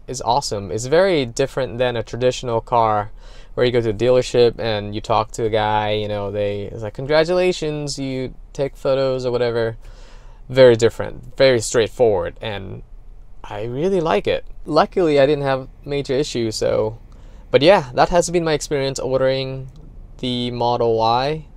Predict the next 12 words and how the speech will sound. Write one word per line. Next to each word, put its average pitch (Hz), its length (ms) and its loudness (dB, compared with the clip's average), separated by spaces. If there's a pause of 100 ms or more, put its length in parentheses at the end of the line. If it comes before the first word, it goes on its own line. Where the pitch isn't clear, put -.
the - 100 -4
Tesla 139 340 -2
Model 120 320 -2
Y, 117 540 -2
and 117 580 -4
taking 127 320 2
delivery, 113 520 0 (520)
uh, - 60 -10
using 120 300 -2
the 110 60 -4
contactless 107 800 -4
method. 98 440 -10